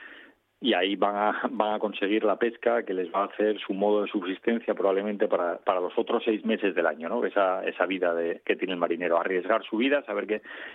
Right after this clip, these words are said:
que van a estar en determinados momentos en unas condiciones en las que se van a jugar su vida.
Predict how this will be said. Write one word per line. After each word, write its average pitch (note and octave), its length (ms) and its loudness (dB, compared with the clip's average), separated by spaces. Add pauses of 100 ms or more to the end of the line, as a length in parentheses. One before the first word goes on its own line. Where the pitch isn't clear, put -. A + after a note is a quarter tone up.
que A2+ 120 2
van A2 160 2
a G#2 40 -2
estar B2+ 220 0
en G2+ 120 -4
determinados G2 500 0
momentos A2 420 0
en G#2 60 -6
unas G2+ 160 0
condiciones A2+ 500 0
en A#2 80 0
las G2 100 -2
que G2 120 -2
se E2+ 80 -4
van F#2+ 180 4
a F#2 60 2
jugar G2+ 260 0
su G2+ 100 -4
vida. A2 280 2